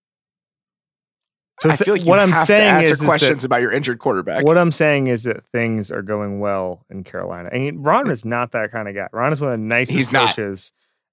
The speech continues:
Speaker 1: and, and most stand-up guys in this league. And, uh, that probably says a lot about just the, how much they don't know about Cam Newton.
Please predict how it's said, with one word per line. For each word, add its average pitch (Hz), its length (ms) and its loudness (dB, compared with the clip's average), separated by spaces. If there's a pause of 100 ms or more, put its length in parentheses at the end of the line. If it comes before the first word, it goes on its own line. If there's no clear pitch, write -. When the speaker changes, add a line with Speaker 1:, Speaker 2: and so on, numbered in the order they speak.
Speaker 1:
and, 113 360 -2
and 104 420 -4 (100)
most 110 540 -2
stand-up 117 540 -2 (180)
guys 104 640 -2
in 95 480 -10 (580)
this - 220 -16
league. 170 580 -4 (480)
And, 104 440 -4
uh, 98 320 -4
that 113 340 -4
probably 104 320 -6
says 98 280 -8
a 98 40 -6
lot 95 280 -6
about 90 260 -8
just - 240 -16
the, 92 260 -12 (220)
how - 100 -12
much 101 200 -10
they 92 100 -8
don't 95 320 -10
know 98 120 -10
about 85 220 -14
Cam 85 220 -18
Newton. - 300 -20